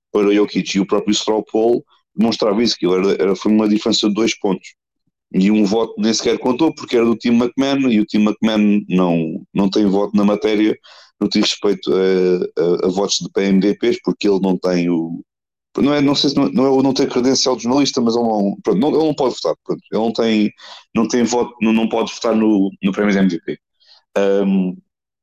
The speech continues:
epá, eu não tenho nada de pedir desculpa ao Pinto, eu, eu apenas, pronto, é tal coisa, isto tá, sempre teve muito equilibrado.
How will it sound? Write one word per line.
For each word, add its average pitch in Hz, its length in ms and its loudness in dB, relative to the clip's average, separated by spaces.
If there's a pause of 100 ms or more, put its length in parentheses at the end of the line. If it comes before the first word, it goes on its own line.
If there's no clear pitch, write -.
(120)
epá, 151 140 0
eu 156 60 0
não 98 100 -2
tenho 110 120 0
nada 110 140 2
de 110 100 -2
pedir 117 120 -2
desculpa 120 320 -4
ao 139 100 0
Pinto, 147 240 -2
eu, 90 280 0
eu 98 200 2
apenas, 113 420 0
pronto, 165 280 -2 (180)
é 95 140 0
tal 113 180 -2
coisa, 139 420 0 (360)
isto - 340 -4
tá, 131 160 -2
sempre 147 300 0
teve 143 200 0
muito 147 220 2
equilibrado. 82 560 0